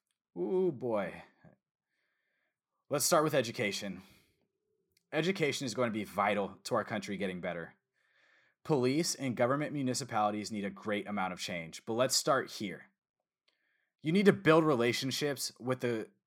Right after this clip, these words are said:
communities that you serve. You need to go into the communities that you serve, and you need to get to know the people in that community.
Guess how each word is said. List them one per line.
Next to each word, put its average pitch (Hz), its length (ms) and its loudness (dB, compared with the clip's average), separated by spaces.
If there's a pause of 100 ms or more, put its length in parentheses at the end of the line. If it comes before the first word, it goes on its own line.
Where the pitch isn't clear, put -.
(140)
communities 135 640 0
that 120 220 2
you 117 80 -4
serve. - 520 -4 (640)
You 156 80 0
need 165 140 6
to 160 80 6
go 147 320 10
into 156 240 0
the 131 80 -2
communities 107 480 -4
that 104 160 -4
you 107 80 -6
serve, 95 400 -4
and 120 80 -6
you 127 60 -2
need 135 160 -4
to 143 80 -4
get 139 340 -2
to 165 100 -2
know 120 320 4
the 117 100 0
people 123 440 -2
in 117 220 -4
that 110 180 -2
community. 95 520 -4